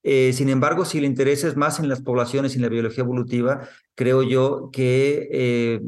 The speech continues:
pues obviamente, carreras que tengan que ver más con la genómica, estoy hablando de si son más jóvenes, incluso que no han cursado aún la carrera, pues échenle un ojo a carreras incluso especializadas como la licenciatura en ciencias genómicas, que lo ofrece la unam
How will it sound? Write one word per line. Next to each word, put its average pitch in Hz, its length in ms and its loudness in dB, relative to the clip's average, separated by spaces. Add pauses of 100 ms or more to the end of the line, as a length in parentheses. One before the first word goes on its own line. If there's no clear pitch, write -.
(180)
pues 123 160 -2
obviamente, 127 840 0 (220)
carreras 127 480 2
que 131 100 -2
tengan 131 300 0
que 123 100 -2
ver 120 120 0
más 127 240 0
con 127 200 0
la 113 120 -2
genómica, 123 540 -2
estoy 120 160 0
hablando 120 340 2
de 104 340 -4 (160)
si 113 140 -6
son 117 160 -2
más 123 120 0
jóvenes, 127 420 0
incluso 120 340 -2
que - 80 -4
no 113 100 -2
han 120 80 0
cursado 120 340 -2
aún 117 80 0
la 117 120 0
carrera, 113 500 0 (400)
pues 117 400 -2
échenle 135 340 0
un 135 120 2
ojo 131 260 0
a 123 100 -2
carreras 120 440 0
incluso 120 340 -2
especializadas 113 640 -4
como 113 160 -2
la 107 80 0
licenciatura 107 560 -4
en 110 60 -4
ciencias 110 320 -8
genómicas, 131 560 -4
que 110 80 -6
lo 107 80 -2
ofrece 104 260 -4
la 104 100 -2
unam 117 380 -4